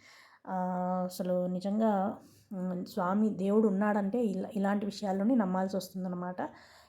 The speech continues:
ఇంకా పంచభూత క్షేత్రాలని, ఏ, ఉంటాయి కదండి, ఐదు ఉంటాయన్నమాట. అవి కూడా మనకి తమిళనాడు, ఇంకా మనకి ఆంధ్రాలో ఒకటి ఉందన్నమాట. అవి ఏంటంటే పృథ్వీలింగం,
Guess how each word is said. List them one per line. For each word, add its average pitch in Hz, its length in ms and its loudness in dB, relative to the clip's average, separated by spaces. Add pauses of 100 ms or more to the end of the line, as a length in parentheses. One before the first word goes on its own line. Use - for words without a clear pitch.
ఇంకా 233 460 4
పంచభూత 226 680 4
క్షేత్రాలని, 190 1080 0
ఏ, 190 260 -4
ఉంటాయి 180 340 0
కదండి, 180 320 0
ఐదు 185 280 4
ఉంటాయన్నమాట. 175 640 -2
అవి 202 180 2
కూడా 214 140 2
మనకి 202 480 0 (120)
తమిళనాడు, 202 600 2
ఇంకా 226 180 4
మనకి 196 300 2
ఆంధ్రాలో 190 480 4
ఒకటి 180 220 -2
ఉందన్నమాట. 175 500 -4 (640)
అవి 190 180 2
ఏంటంటే 185 380 -2
పృథ్వీలింగం, 214 760 4